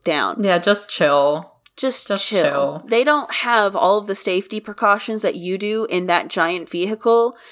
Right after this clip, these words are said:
Speaker 1: And if it
Speaker 2: Mm-hmm.
Speaker 1: tips, if you make 'em swerve, whatever, they have such a higher fatality rate. Just, just chill, you know?
Speaker 2: And also, if you're going to go around them and it's one lane in either direction,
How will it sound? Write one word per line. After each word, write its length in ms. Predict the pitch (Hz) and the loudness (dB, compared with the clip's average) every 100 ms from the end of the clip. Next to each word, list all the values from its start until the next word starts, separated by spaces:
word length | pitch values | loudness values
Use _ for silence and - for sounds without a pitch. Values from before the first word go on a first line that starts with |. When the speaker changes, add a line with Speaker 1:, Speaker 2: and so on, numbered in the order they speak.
| - | -6
Speaker 1:
And 120 | 196 | 0
if 160 | 196 190 | 0 4
it 160 | - 185 | 2 2
Speaker 2:
Mm-hmm. 200 | 180 160 | -2 2
Speaker 1:
tips, 380 | 226 - - - | 2 2 -6 -2
if 180 | 175 | -2
you 120 | 208 226 | 0 0
make 200 | 208 208 | 0 -2
'em 120 | 196 | -6
swerve, 480 | - 170 180 196 190 | -4 2 2 2 0
whatever, 520 | 180 175 196 214 220 _ _ _ _ _ _ _ _ _ | 2 2 2 0 -2 _ _ _ _ _ _ _ _ _
they 160 | - 233 | 0 2
have 240 | 254 233 | 4 2
such 220 | 226 214 208 | 2 0 0
a 60 | |
higher 260 | 196 185 170 | -2 0 0
fatality 480 | 170 185 165 156 143 | -2 0 2 2 0
rate. 180 | 113 | -4
Just, 240 | - 240 - _ _ | -2 -4 -4 _ _
just 320 | - 160 - | -4 -4 -4
chill, 380 | - 175 - - | -4 -2 -2 -6
you 120 | - 196 | -4 -2
know? 240 | 202 196 - | 0 -2 -2
Speaker 2:
And 160 | 208 - - - | -2 -4 -20 -2
also, 360 | - 311 240 208 | 0 2 2 2
if 220 | 190 - | 0 2
you're 360 | 196 190 - - _ _ _ 196 | 2 2 -4 -12 _ _ _ -6
going 240 | 185 202 208 | 0 2 2
to 60 | |
go 200 | 196 202 185 | 2 4 4
around 340 | 165 151 170 | 2 2 2
them 320 | 175 180 180 - | 2 0 0 -4
and 120 | 175 | -6
it's 160 | 165 185 | -4 -6
one 360 | 160 165 165 | -2 0 0
lane 180 | 165 160 | -4 -4
in 80 | 160 | -2
either 240 | 156 151 160 | -2 0 0
direction, 680 | 165 147 147 - 170 165 | 2 2 2 -2 -2 -2